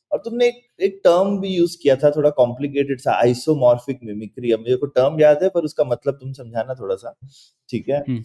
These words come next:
Speaker 1: और, और दूसरा ये भी कि वो चलता नहीं है बहुत अच्छे से, और तुमने हाल फिलहाल में लिखा भी है कि क्या उसके कारण हो सकते हैं कि हम सिर्फ जब आइडियाज कॉपी कर लेते हैं,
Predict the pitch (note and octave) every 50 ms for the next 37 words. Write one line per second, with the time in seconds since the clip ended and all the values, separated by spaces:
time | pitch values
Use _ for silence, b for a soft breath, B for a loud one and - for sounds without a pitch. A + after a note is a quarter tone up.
0 | - _ - - D#3 E3 E3+ E3+ - - - - - E3+ - G#3+ G#3+ F3+ - C#3
1 | D3+ E3+ G3 G3+ F#3+ A3+ B3 A#3+ A3+ A#3 A#3+ A#3 C4+ C4 - - C#4 C4+ C4 B3+
2 | G#3+ F#3 F#3 G3+ A3+ A#3+ A#3 A#3 A3+ E3+ D#3+ D#3 D#3 G3+ G3+ G3+ G#3 G3+ G#3 G3
3 | D#3+ E3+ E3+ D#3+ D3 - - - F3 E3+ E3+ F3+ F3 F3 E3+ F3 F3 F3 E3+ E3
4 | E3+ F#3 F#3+ F#3+ F#3+ E3+ D3 C#3+ D3 D#3 D#3 E3 E3 E3+ E3+ E3+ F3+ F3 D3 B2+
5 | - - G3 F#3+ F#3+ F#3 F#3+ F3 E3+ F3 F#3 F3 - - F#3 - - F#3 F#3 G3
6 | G#3+ G3+ G3 G#3 - - A3+ A3 - - C3+ B2+ C3+ D#3+ F#3 F#3 F3 E3+ D#3+ D#3+
7 | E3 D#3 D#3 _ - E3 F3 F3+ E3+ - F#3 E3+ E3+ E3+ E3+ _ - F#3 F3+ E3+
8 | D#3+ E3+ E3+ E3 D3 C3 C3 C3 C#3+ D3 D3+ D3+ - - A#2 A2 - D3 D#3 D3
9 | C#3+ B2+ C3+ C3 C3 B2+ C3+ C3 A2+ A2 -